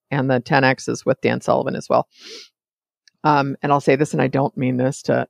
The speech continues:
throw shade. I think the content is brilliant, and I like Doctor Benjamin Hardy. He's not the most dynamic speaker, but, you know, it's just, it's good content, and I, I really do like the work, and I, I, he,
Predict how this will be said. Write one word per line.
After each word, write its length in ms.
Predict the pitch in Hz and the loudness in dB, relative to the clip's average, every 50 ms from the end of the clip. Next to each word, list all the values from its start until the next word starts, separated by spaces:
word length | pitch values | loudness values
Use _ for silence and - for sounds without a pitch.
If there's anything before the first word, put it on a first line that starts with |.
| _ | _
throw 200 | - - 147 147 | -4 -2 0 0
shade. 480 | 147 - - - 120 123 127 160 170 - - _ _ _ _ - | 0 0 0 2 2 4 4 2 2 -2 -6 _ _ _ _ -8
I 80 | - 147 | -6 -4
think 220 | - 147 143 - | -2 -2 -2 -2
the 80 | 123 - | -4 -2
content 500 | - 143 135 143 - - 147 151 - - | 0 0 0 0 0 0 0 0 -2 -2
is 140 | - 135 - | -6 -8 -6
brilliant, 440 | - - 143 139 160 196 233 254 - _ _ _ _ _ _ _ | -2 0 0 2 2 2 0 0 -2 _ _ _ _ _ _ _
and 80 | 156 147 | 0 2
I 60 | 139 | 4
like 300 | 135 139 139 156 - _ | 4 4 4 2 2 _
Doctor 280 | - 160 156 - - 170 | 0 0 0 0 -4 -4
Benjamin 360 | 180 185 190 196 208 202 214 | -2 -2 -2 -2 -2 -2 -2
Hardy. 340 | 226 233 226 233 247 277 269 _ _ _ _ _ _ _ | 0 0 -2 -2 -4 -6 -8 _ _ _ _ _ _ _
He's 160 | _ - 339 | _ -6 -4
not 160 | - 466 453 - | -4 -4 -4 -4
the 60 | 440 | -4
most 280 | 427 403 330 262 196 _ | -4 -2 -4 -4 -6 _
dynamic 680 | - 147 131 117 208 - - 147 214 262 294 311 311 | -6 -6 -4 -6 -6 -6 -4 -4 -4 -4 -6 -8 -10
speaker, 720 | - - - - 330 285 339 - - 320 320 339 330 339 - _ _ _ _ _ _ - | -14 -18 -10 -6 -4 -4 -4 -4 -4 -2 -2 -2 -4 -6 -10 _ _ _ _ _ _ 2
but, 300 | 392 392 370 370 - - _ _ _ _ _ _ _ _ _ _ _ _ _ _ | 4 6 6 4 2 -2 _ _ _ _ _ _ _ _ _ _ _ _ _ _
you 180 | - 220 233 233 | -4 0 0 2
know, 280 | 233 233 226 226 220 - - 190 170 - - | 2 2 2 2 0 -2 -6 -10 -10 0 0
it's 220 | 220 220 - - | 0 0 0 -2
just, 260 | - - 220 196 - - | -2 0 0 0 0 -2
it's 120 | 190 180 - | -2 0 0
good 200 | - 180 175 - | 0 -2 0 0
content, 460 | 160 139 143 135 - 135 123 127 - _ | 0 0 0 0 0 -2 -4 -4 -6 _
and 120 | 143 135 127 | -4 -2 -2
I, 140 | 131 127 - - | -2 -2 -4 -4
I 100 | - 131 | -4 -4
really 300 | 127 - 139 139 139 139 | -2 -2 -2 -2 -2 -4
do 380 | 123 127 - 131 117 120 123 - - | -6 -6 -4 -2 0 0 -2 -4 -4
like 300 | 143 131 120 123 - - | -2 -2 -2 -2 -4 -8
the 80 | - | -10
work, 300 | 113 120 123 123 127 - _ - | -8 -8 -8 -8 -10 -12 _ -8
and 200 | 135 113 120 - - - | -6 -6 -6 -6 -6 -4
I, 160 | - 269 - - | -2 -2 0 0
I, 140 | - 196 - | 0 0 0
he, 200 | - 131 156 131 | 0 0 -2 -2